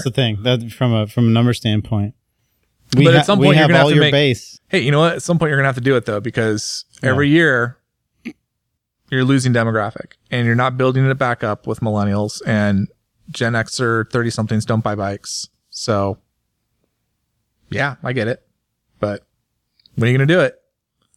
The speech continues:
Speaker 2: Gen Xer thirty-somethings don't buy bikes.
Speaker 1: Yeah, you look at the sales trends. I'll show you a graph after,
Speaker 2: Yeah.
Speaker 1: after the show. It'll scare the shit out of you. But you think about it. That's the point in time when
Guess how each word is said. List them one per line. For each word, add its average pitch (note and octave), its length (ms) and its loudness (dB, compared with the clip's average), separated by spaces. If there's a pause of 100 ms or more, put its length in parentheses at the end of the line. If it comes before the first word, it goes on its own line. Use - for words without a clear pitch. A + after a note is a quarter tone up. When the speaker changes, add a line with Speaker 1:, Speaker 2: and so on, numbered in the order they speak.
(120)
Speaker 2:
Gen D3 220 2
Xer D3 440 0
thirty-somethings A2 800 -2
don't A2+ 260 -2
buy A2 180 0
bikes. - 580 -8 (720)
Speaker 1:
Yeah, C3 140 2
you C3 180 2
look C3+ 100 2
at B2+ 60 -4
the A#2+ 60 -6
sales B2 240 0
trends. C3+ 240 0
I'll C3 80 -2
show - 140 0
you B2+ 80 2
a A2 40 -2
graph A2 320 -2
after, G2+ 440 -6
Speaker 2:
Yeah. A2+ 80 -4
Speaker 1:
after A2 160 -4
the G2+ 60 -2
show. G2+ 400 -4
It'll A#2+ 180 -4
scare G2+ 240 -4
the F#2+ 80 -6
shit G2+ 160 -4
out F#2+ 140 -2
of F2+ 60 -6
you. F#2 80 -6 (1160)
But C#3+ 120 -2
you D3+ 100 0
think F#3+ 140 0
about B2+ 200 0
it. - 80 -12
That's A#2+ 200 -2
the D3 80 -4
point C#3+ 240 -2
in C3+ 40 -4
time B2+ 400 0
when A#2 540 0